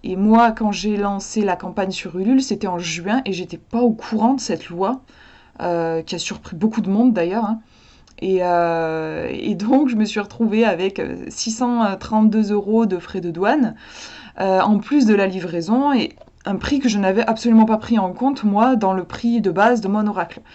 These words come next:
qui était de vingt-neuf euros cinquante avec le livre.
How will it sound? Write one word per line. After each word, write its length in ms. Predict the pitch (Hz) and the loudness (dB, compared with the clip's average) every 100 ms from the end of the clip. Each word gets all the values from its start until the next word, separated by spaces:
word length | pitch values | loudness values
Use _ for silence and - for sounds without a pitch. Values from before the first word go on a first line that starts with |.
| - - _ | -20 -20 _
qui 120 | - | -6
était 240 | 190 240 | -2 0
de 140 | 208 214 | 2 4
vingt-neuf 500 | 226 214 208 220 220 | 4 2 2 0 0
euros 180 | 214 220 | 0 0
cinquante 480 | 226 196 226 247 226 | 0 -2 0 -2 0
avec 320 | 196 214 220 | 0 0 -2
le 60 | 208 | -6
livre. 340 | 185 165 - | -6 -12 -16